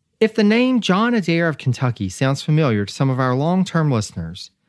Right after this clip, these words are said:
then let me share with you the context that Adair has appeared in the podcast to date. Adair was an associate of General James Wilkinson's from their Revolutionary War days who was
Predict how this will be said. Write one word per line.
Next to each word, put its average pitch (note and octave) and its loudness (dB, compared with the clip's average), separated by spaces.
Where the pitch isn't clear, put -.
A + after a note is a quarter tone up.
then D#3+ 4
let G#3 2
me A3 0
share G3 0
with C#3+ 0
you G2 -4
the G#2+ -6
context F#3+ -2
that G#2+ 0
Adair D#3 2
has E3 0
appeared G#2 -2
in E3 2
the F3+ 0
podcast G#2 -4
to A2 -8
date. F#2 -6
Adair G3 0
was F3+ 2
an F3 6
associate D#3+ 0
of A#2+ -4
General F#3 0
James D#3+ 0
Wilkinson's G#2 0
from F#3 0
their D#3+ 2
Revolutionary E3 2
War G#2 -2
days F2+ -8
who D#3 4
was D3+ 4